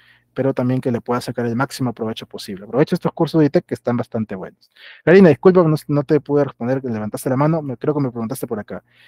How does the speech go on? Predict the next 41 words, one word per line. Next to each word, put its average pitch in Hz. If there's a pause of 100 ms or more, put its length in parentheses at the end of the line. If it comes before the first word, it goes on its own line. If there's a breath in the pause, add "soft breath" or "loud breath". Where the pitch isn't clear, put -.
(280 soft breath)
"El 156
P 226
R 247
es 247
responsable 208
en 190
caso 196
de 196
accidente 175
laboral 151
si 147
no 147
hubiera 170
supervisor 143
soma 156
en 120
una 131
obra". 156 (840)
Karina, 196
el 170
principal 165
responsable 165
en 135
caso 160
de 165
accidente 156 (500)
es 180
el 202
empleador, 151 (1080)
el 147
representante 156
legal 170
del 165
empleador. 113
O -
sea, 151
si -
estás 220
en 233
una 226
obra, 226